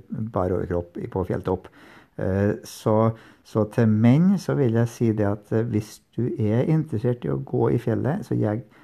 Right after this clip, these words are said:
for all del bilder ut av deg selv på fjellet. Men hvis du ikke er det, ikke gjør det. Og til kvinner, eh, hvis du da, eh, ser en mann som du synes er kjekk, og det virker veldig interessert og alt sånt,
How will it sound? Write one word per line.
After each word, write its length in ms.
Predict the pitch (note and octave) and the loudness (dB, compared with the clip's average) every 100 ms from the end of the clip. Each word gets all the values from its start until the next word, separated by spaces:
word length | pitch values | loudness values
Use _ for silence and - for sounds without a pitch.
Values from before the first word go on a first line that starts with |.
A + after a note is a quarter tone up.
| _ | _
for 160 | - - | -6 0
all 180 | A2+ A2+ | 2 2
del 200 | A2 G#2 | 2 0
bilder 400 | A#2 A2 G2 G2+ | 2 0 0 -2
ut 280 | G#2 G#2+ - | 0 -2 -2
av 120 | G#2 | -2
deg 120 | G#2 | -2
selv 340 | - A2 B2+ D#3+ - _ _ _ | 0 0 0 -2 -10 _ _ _
på 160 | - G#2+ G#2+ A2+ | -2 0 2 0
fjellet. 340 | G#2+ A2 F3+ - - - - | 0 0 -2 -6 -20 -14 0
Men 120 | A2+ | 2
hvis 140 | A#2 | 2
du 60 | D4+ | 0
ikke 340 | - - A2 D#3+ | -2 0 0 2
er 100 | C3+ | 2
det, 140 | F3+ A3 - A#2+ | 0 0 -4 -8
ikke 260 | - F#2 | -2 0
gjør 240 | E2+ D2+ E2 | 0 0 -2
det. 80 | F#2 - - _ _ | -4 -10 -20 _ _
Og 80 | A2 | -4
til 140 | A#2+ A#2 | -2 2
kvinner, 400 | C3 A2 C3+ F#3 A3 | 2 4 2 2 -2
eh, 280 | A#2 A2+ A#2 A2+ | 0 2 2 2
hvis 240 | A2+ - - | -2 -4 -4
du 240 | A#2+ A#2+ A#2+ | 0 0 0
da, 240 | G2+ G#2+ A2+ - - _ - | 0 0 -2 -10 -20 _ -6
eh, 320 | A2 A2 A2 | -2 2 0
ser 460 | A2 - G#2 A2+ C3 | -2 0 2 4 4
en 100 | A#2 | 2
mann 220 | A2 A2+ | 2 2
som 180 | A2+ A#2+ | 0 0
du 180 | A2 G#2+ | 0 0
synes 340 | G#2+ G#2 A2 | 0 0 0
er 80 | B2+ | -2
kjekk, 300 | A#2+ A2+ - | -4 -6 -6
og 120 | A#2+ | -2
det 160 | A2+ G#2+ | 0 2
virker 400 | B2 A#2 - G#2 | 2 0 -2 0
veldig 240 | A2+ A2 | 0 2
interessert 680 | A2+ A2 F#2+ A2 G#2 - - A#2+ | 2 2 -2 -2 -4 -6 -6 -2
og 100 | A2+ | -2
alt 140 | A2+ | 0
sånt, 320 | C#3 F#3 - | 0 -2 -4